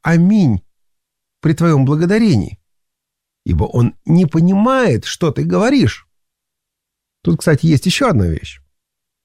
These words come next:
Дело в том, что, м, образованные люди, просвещенные люди того времени знали несколько языков. Тот же апостол Павел мог говорить и писать как на греческом, так и на арамейском,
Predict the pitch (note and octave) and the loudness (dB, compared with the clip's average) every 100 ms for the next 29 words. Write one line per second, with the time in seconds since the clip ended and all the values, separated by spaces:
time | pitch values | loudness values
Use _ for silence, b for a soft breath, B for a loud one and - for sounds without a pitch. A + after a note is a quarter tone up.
0 | _ - G#2+ C#3 A3+ - - D#3+ C3+ - | _ -4 -2 0 -2 -2 -2 0 0 -2
1 | A2 A2+ C3 B2 D#3 F#3 B3 A3+ D#3+ C#3 | -6 -4 -2 0 0 0 0 2 2 2
2 | A#2+ E2 E2+ C#3 - D3+ - - A#3+ A3 | 2 0 -2 -4 -2 -2 -4 -2 0 2
3 | E3 C3 G2+ A2 A2+ G#2 F#2 - E2 - | 2 2 0 0 0 0 -2 -4 -8 -16
4 | _ _ _ _ _ _ _ - B2 E3+ | _ _ _ _ _ _ _ -4 0 2
5 | D3 - - E3+ E3+ - B2+ - B2+ B2+ | 0 -2 -2 0 2 0 -4 -2 0 0
6 | - C#2 - _ _ _ _ _ _ _ | -2 -8 -8 _ _ _ _ _ _ _
7 | _ _ - B2+ F#2+ E2 F#2+ E2 A2+ C#3 | _ _ -2 0 2 0 -2 -4 -2 -2
8 | B3 B3 G#3+ _ _ _ _ _ - - | 0 -2 -4 _ _ _ _ _ -10 -2
9 | G#2 F#2+ G2 D3+ A#3 G#3 - - F#2 D2+ | 0 0 0 2 2 -2 -6 -6 -4 -4
10 | C#2+ E2+ - F3+ F#3+ - D#2 - C#2+ D2 | -4 -6 -4 0 0 -2 -8 -6 -4 0
11 | C3+ F#3 D#3+ - C3+ A#2 D#2+ - C#2 C2+ | 0 0 -4 -4 -4 -2 -4 -4 -4 -2
12 | D2+ A2 E3 - D#3 C#3 | 0 0 0 -2 -4 -4